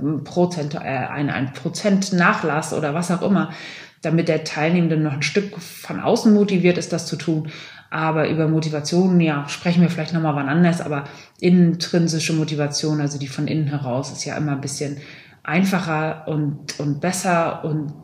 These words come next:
deshalb, ja, kannst du von außen sicher eine Karotte vor die Nase hängen, aber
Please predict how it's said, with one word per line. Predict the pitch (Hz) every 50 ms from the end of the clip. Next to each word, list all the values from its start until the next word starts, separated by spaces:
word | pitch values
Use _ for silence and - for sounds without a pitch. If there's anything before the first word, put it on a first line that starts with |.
| - - - - -
deshalb, | 143 - - 151 147 143 147 - - - 139 135 - - 151
ja, | 147 143 135 135 135 135 - -
kannst | - 165 151 -
du | -
von | - 165 -
außen | - 139 160 185 196 - 165
sicher | 151 160 - - 151
eine | 143 147 139 143 - 151 147 147
Karotte | 143 - 143 160 175 175 185
vor | - - 160
die | 156 151
Nase | 156 147 156 170 175
hängen, | 151 151 160 160 -
aber | - 127 143 147